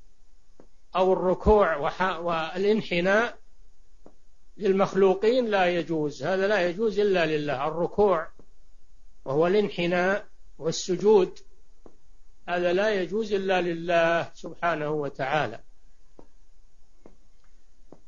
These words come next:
لكن السجود لآدم هو عبادة لله، لأن الله أمر به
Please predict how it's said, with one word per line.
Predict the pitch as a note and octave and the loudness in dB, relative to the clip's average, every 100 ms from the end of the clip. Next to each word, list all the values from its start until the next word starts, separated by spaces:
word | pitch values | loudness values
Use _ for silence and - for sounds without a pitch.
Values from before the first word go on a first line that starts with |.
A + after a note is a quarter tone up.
| - - | -14 -6
لكن | F#3+ A3+ A3+ A3+ A3 | 4 6 6 4 2
السجود | - A3+ G#3 B3 G#3+ | 2 -2 2 4 6
لآدم | G#3 G3+ A3+ G3 F3 G3 A3+ - - | 6 6 6 6 4 2 0 -10 -2
هو | G3+ A#3+ | 4 6
عبادة | G#3 A3+ B3 A#3+ G#3 F#3+ G3+ | 6 6 6 6 4 2 0
لله، | G3+ G3 G#3 F#3 B2 | 2 2 4 2 2
لأن | D3 F#3+ G#3 G3+ | -2 -2 0 0
الله | F#3+ G#3+ G3+ A3 A#3 | 2 4 4 2 2
أمر | G3+ F3+ F3 | 2 2 4
به | G3+ | 2